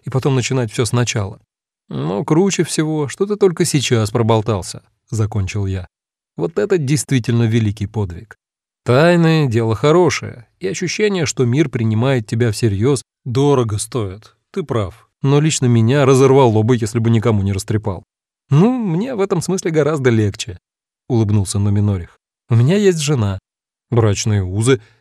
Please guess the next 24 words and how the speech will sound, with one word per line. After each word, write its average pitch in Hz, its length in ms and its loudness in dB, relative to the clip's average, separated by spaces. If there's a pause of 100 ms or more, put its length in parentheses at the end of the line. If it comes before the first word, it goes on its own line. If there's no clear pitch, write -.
каким-то 117 400 -2
образом 127 480 0
ослабляют 107 480 -2
желание 113 400 0
хвастаться?» 180 580 -6 (500)
удивился 104 520 -2
я. 95 220 -4 (500)
«Самым 156 420 2
простым. 110 520 -4 (200)
Когда 180 260 -2
становится 170 520 0
совсем 131 440 0
невмоготу, 139 580 0
можно 196 300 0
похвастаться 143 680 -2
жене. 104 420 -2 (460)
Благо 202 380 2
Хенна 175 680 2
не 165 140 0
хуже 180 300 -2
сэра 180 240 6
Джуфина 139 480 2
умеет 113 280 2
восхищаться, 110 760 -4